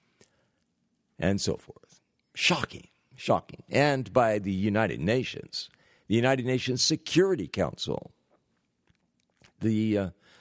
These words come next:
the majority of members, you know, the non-permanent members and so forth. We'll get to that in a minute. But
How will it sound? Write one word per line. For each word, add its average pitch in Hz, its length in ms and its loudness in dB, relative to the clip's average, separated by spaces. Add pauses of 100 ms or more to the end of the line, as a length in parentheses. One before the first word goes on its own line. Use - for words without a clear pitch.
the 110 100 2
majority 110 640 4
of 78 140 -2
members, - 480 -4
you 69 80 -4
know, 73 160 -2
the 85 100 2
non-permanent 104 800 2
members 98 420 -2
and 87 100 -6
so 80 100 -6
forth. - 160 -12 (540)
We'll - 100 -8
get 135 240 0
to 113 100 0
that 110 340 4
in 98 120 -2
a 82 60 0
minute. 87 440 -2 (280)
But 101 340 2